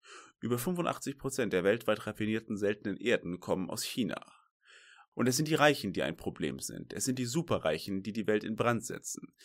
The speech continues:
In Ost, in West, in Süd und in Nord. Sechzig Prozent der Investitionen der Superreichen gehen weltweit in die Investition von Gas und Erdöl. Und um die dreihundert Superreiche emittieren mehr C O zwei wie die hundertzehn ärmsten Länder der Welt.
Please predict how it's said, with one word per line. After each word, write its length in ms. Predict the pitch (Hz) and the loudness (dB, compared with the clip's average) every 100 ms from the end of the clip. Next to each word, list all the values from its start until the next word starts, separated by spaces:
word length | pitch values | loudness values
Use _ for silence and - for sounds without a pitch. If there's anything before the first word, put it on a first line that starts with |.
| - - | -20 -4
In 100 | 104 | 2
Ost, 420 | 117 147 - - | 4 4 -2 -6
in 140 | 107 98 | 0 4
West, 340 | 110 - - | 4 2 -6
in 80 | 101 | -6
Süd 460 | 95 113 117 - - | -4 -6 -8 -12 -6
und 160 | 117 | -2
in 120 | 110 110 | 0 0
Nord. 540 | - - _ - - _ - - - - | -2 -6 _ -20 -20 _ -20 -20 -20 -10
Sechzig 380 | - 185 - 175 | 4 4 4 -6
Prozent 380 | - 143 - 147 | -4 -2 0 0
der 80 | - | 0
Investitionen 680 | 113 120 123 117 147 127 92 | -2 -2 -4 0 2 4 2
der 100 | 98 | 0
Superreichen 580 | 117 110 104 104 117 | 0 2 4 4 2
gehen 240 | 104 101 95 | 0 0 4
weltweit 500 | 123 131 92 98 - | 4 4 2 2 2
in 140 | - | 0
die 160 | 110 87 | 0 2
Investition 640 | 117 120 120 - 127 127 | 0 0 -4 0 2 2
von 180 | 120 107 | -2 0
Gas 300 | 104 101 87 | 2 2 0
und 120 | - 110 | -2 4
Erdöl. 480 | 101 - - - - - _ - - | 4 2 -10 -10 -18 -20 _ -20 -12
Und 160 | - 117 | -4 -2
um 120 | 117 | -2
die 100 | 120 | 0
dreihundert 500 | 120 120 143 151 139 | 4 8 6 6 -2
Superreiche 640 | - 156 110 101 95 - 113 | -2 0 0 4 2 2 -2
emittieren 600 | 98 104 - 127 120 113 | -2 -4 -2 -2 0 0
mehr 220 | 123 127 | 0 -2
C 240 | - 117 | -2 -2
O 40 | 110 | -2
zwei 420 | - 107 113 120 | -4 2 2 2
wie 100 | 98 | -2
die 120 | 104 | -4
hundertzehn 540 | 131 147 135 - 123 | 0 -2 -2 0 0
ärmsten 460 | - - 104 - 101 | 0 -2 -4 -4 -4
Länder 200 | 98 98 | -2 0
der 160 | 98 92 | 2 2
Welt. 580 | 87 - - - - | 0 -4 -14 -18 -18